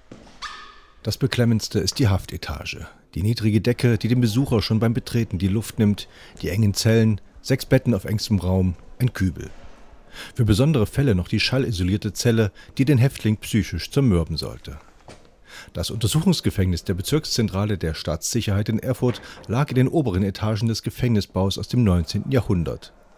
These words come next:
Darunter hatte die Volkspolizei der D D R ihr Gefängnis. Platz für dreihundert Häftlinge. Seit sechs Jahren ist das Haus ein Bildungsort, der mehr erzählt als die Geschichte vom Stasi-Gefängnis, wie der Leiter des Hauses, Jochen Voigt,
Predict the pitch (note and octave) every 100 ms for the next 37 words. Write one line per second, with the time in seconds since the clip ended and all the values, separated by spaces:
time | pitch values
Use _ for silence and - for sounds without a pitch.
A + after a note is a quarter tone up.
0 | - - - F2 D#3+ - D#2+ F#2+ A2 -
1 | C3 - - G2 - F#2+ G#2+ A2+ B2+ -
2 | F2+ C2+ B1 - - C2+ A1 - - -
3 | - - - G#2+ - - C3 A2 F2+ D#2
4 | D2+ G#2 - D#2 - - - - - -
5 | - - - - - - A2 A#2 B2 C3
6 | D3 A#2 F#2 - - A#2 A2 B2 G2 C3+
7 | C3+ A#2+ - A2+ A2 - - - A2+ C3+
8 | C3+ D#2+ - - A#2 C3 - - C3 B2
9 | A#2 - G2 B2 - C#3 G#2 F2 E2+ D#2
10 | E2 D2+ A1 - - - - D#2+ F2 A#2
11 | A#2 A#2+ - A2+ A2 G#2 - - G#2 A2
12 | E3 - E2 G#2+